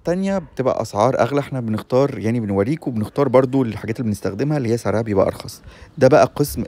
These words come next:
الصلصات والطماطم. ده هنا بقى قسم الباستا، ودي مثلًا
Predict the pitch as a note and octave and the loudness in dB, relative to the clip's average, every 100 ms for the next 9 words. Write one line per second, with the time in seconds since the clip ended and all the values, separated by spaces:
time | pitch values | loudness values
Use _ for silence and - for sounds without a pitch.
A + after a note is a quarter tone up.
0 | - G#2+ G2+ F#2+ B2+ C3+ G#2 F#2 F#2 F2 | -4 -2 -4 2 2 2 0 -2 -4 -4
1 | - - - - - - - - _ _ | -8 -16 -18 -14 -10 -10 -12 -18 _ _
2 | - - - B2+ D#3 D#3+ D#3 D3 - D#3 | -20 -14 2 6 8 8 8 6 4 -2
3 | - A2+ - A2+ G#2 - D3 - F3 G3 | -2 -2 2 0 2 0 0 0 -2 -2
4 | _ _ _ _ _ - B2+ A#2+ C#3+ C#3 | _ _ _ _ _ -8 -4 0 2 2
5 | C3+ C#3+ C3+ | 2 2 0